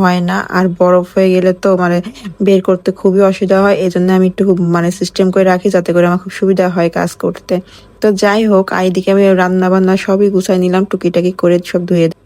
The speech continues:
পরিষ্কার পরিচ্ছন্ন করে নিচ্ছে। আর এদিকে আমার ছেলে বারবার এসে আমাকে ডিস্টার্ব করতেছে,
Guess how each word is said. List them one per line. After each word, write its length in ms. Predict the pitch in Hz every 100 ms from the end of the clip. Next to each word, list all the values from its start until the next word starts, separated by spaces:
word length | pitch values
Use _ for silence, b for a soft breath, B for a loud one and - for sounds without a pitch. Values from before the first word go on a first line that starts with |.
| 240
পরিষ্কার 340 | 220 - 226 208
পরিচ্ছন্ন 360 | 202 190 202 196 190
করে 180 | 190 190
নিচ্ছে। 320 | 190 190 - 233 233 196
আর 80 | 196 208
এদিকে 280 | 196 185 202 190
আমার 160 | 185 190
ছেলে 180 | - 190 196
বারবার 640 | - 175 190 190 190 185 180 175
এসে 140 | - 180
আমাকে 180 | 175 175
ডিস্টার্ব 340 | 175 185 - 185 -
করতেছে, 420 | 170 - 175